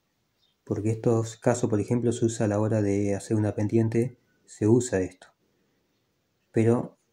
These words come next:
esto nos quiere marcar, nos está diciendo que tenemos un desnivel. Para que algo esté a nivel, usando nivel de manguera,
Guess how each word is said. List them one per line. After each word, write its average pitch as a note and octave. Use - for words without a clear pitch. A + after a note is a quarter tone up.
esto A#2+
nos A2+
quiere A#2
marcar, A#2
nos A2+
está -
diciendo A#2+
que A2+
tenemos G#2+
un A2+
desnivel. G#2
Para G2+
que B2+
algo A2
esté -
a C3
nivel, C#3
usando G2
nivel G#2
de B2
manguera, C#3+